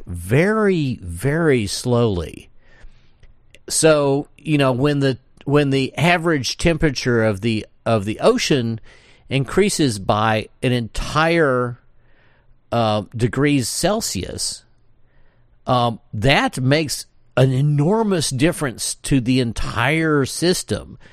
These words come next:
And it's happened. Uh, you know, not, not only does it make an enormous difference to the entire system, but it also makes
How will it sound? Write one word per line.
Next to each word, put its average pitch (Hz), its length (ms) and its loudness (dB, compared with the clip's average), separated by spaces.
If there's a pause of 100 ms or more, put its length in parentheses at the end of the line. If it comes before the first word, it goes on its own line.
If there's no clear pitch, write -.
(400)
And 151 160 4
it's 196 200 -2
happened. 185 680 -2
Uh, 135 220 0
you 151 160 0
know, 151 180 4
not, 143 340 0
not 165 200 2
only 165 200 2
does 127 200 -2
it 120 80 -4
make 131 160 -2
an 120 80 -4
enormous 117 380 0
difference 113 400 -4
to 107 80 -10
the 104 100 -6
entire 101 260 -6
system, 165 380 -2
but 123 100 2
it 123 100 -2
also 170 380 2
makes 127 500 -4